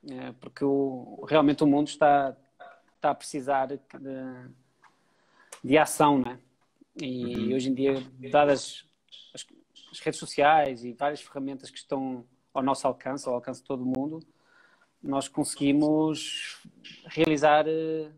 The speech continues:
Speaker 1: projetos, não é? Que, que consigam ter um impacto positivo no mundo.
Speaker 2: Uhum.
Speaker 1: Acho que isso é, é algo que a pandemia nos, nos mostrou como, como é possível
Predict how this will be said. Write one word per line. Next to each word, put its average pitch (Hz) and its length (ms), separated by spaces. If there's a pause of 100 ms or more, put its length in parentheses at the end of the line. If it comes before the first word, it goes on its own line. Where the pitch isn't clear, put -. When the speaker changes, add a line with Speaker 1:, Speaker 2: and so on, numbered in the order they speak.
(1200)
Speaker 1:
projetos, 156 520
não 127 80
é? 135 200
Que, 135 380 (220)
que - 100
consigam 139 380
ter 143 120
um 147 40
impacto 139 360
positivo 135 380
no 147 80
mundo. 131 340 (680)
Speaker 2:
Uhum. 104 420
Speaker 1:
Acho 123 200
que - 100
isso 135 160
é, 127 480 (580)
é - 60
algo 127 220
que 139 140
a 135 100
pandemia 135 480
nos, 135 480 (600)
nos 139 160
mostrou 147 320
como, 147 640
como 143 180
é 294 60
possível 147 720